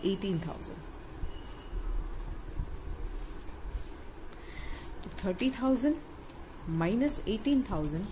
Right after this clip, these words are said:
थर्टी थाउजेंड जो उसको मिला है, eighteen thousand as per provision list ये है सबसे कम,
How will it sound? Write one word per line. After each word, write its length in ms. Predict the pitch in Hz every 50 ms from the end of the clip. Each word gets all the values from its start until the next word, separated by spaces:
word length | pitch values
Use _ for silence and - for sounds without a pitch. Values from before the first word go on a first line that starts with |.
| - 214
थर्टी 240 | - - - 254
थाउजेंड 400 | 254 - 240 233 226 220 240 233
जो 100 | 214 220 208
उसको 200 | 214 - - 208
मिला 320 | 170 151 151 156 170 180
है, 180 | 185 196 226 254 - - - - - - - - - - - - - - -
eighteen 380 | - 202 214 214 - 277 302 285 262
thousand 380 | 254 247 240 208 233 269 285 302 - - - - - - - - - - - - - -
as 180 | 180 196 -
per 160 | - - 269 269
provision 540 | - 220 202 208 226 226 - 269 262 254 247 208
list 420 | 170 170 190 226 247 - - 202
ये 280 | 180 165 175 196 220 220
है 200 | 180 190 208 240 - - - - - - - - - - - -
सबसे 320 | 208 - - - - 233
कम, 260 | - - 196 180 139